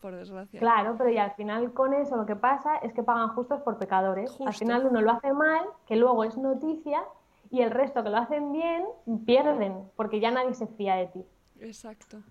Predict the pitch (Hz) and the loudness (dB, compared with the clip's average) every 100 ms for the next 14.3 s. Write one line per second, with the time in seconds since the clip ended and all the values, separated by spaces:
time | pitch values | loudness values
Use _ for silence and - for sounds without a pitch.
0 | 190 208 220 277 285 277 262 285 294 294 | -8 -6 0 2 2 2 2 2 2 2
1 | 294 233 214 208 247 311 294 302 302 254 | 4 4 6 4 0 -2 0 2 2 2
2 | 302 294 285 277 277 277 277 311 302 311 | 2 4 4 2 -2 0 2 2 2 -2
3 | 381 - - 233 240 254 247 240 - 226 | -6 -12 -6 -4 -4 0 0 0 -6 0
4 | 233 254 254 277 214 208 208 220 214 208 | 2 2 -2 -4 -6 -10 -8 -8 -8 -8
5 | 208 175 165 160 - _ 233 220 240 220 | -10 -12 -14 -14 -18 _ -16 -14 -16 -16
6 | - - 208 220 214 233 226 - 208 208 | -16 -18 -18 -16 -14 -14 -16 -18 -18 -18
7 | - _ 247 247 262 247 220 214 220 214 | -20 _ -14 -10 -10 -10 -10 -10 -10 -10
8 | 208 202 220 220 - 214 214 214 226 254 | -12 -12 -10 -8 -8 -8 -8 -8 -8 -8
9 | 262 277 262 240 233 254 247 214 202 196 | -8 -8 -8 -8 -10 -10 -10 -12 -14 -12
10 | 202 208 220 190 202 220 226 - 220 214 | -8 -8 -10 -14 -12 -10 -12 -14 -16 -10
11 | 220 214 220 214 214 208 202 208 208 226 | -10 -10 -12 -14 -12 -12 -12 -12 -10 -10
12 | 220 208 202 190 196 196 202 214 202 202 | -10 -10 -12 -10 -10 -10 -12 -12 -12 -10
13 | 196 202 220 214 214 208 208 202 208 226 | -10 -10 -12 -12 -12 -12 -10 -10 -10 -12
14 | 226 214 | -12 -12